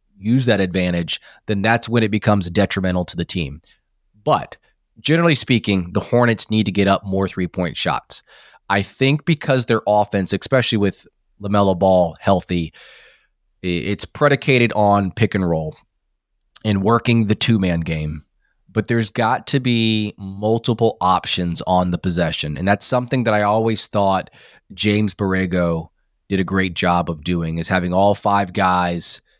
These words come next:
cutting, moving away from the ball, having multiple options, putting the defense, uh, in a, in a place where they've got to pick and choose what they defend. And sure, we, we need better,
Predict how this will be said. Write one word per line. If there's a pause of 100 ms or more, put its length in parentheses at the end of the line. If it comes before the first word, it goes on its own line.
(320)
cutting,
moving
away
from
the
ball, (160)
having
multiple
options, (300)
putting
the
defense, (300)
uh,
in
a,
in
a
place
where
they've
got
to
pick
and
choose (220)
what
they
defend. (640)
And (500)
sure,
we,
we
need
better,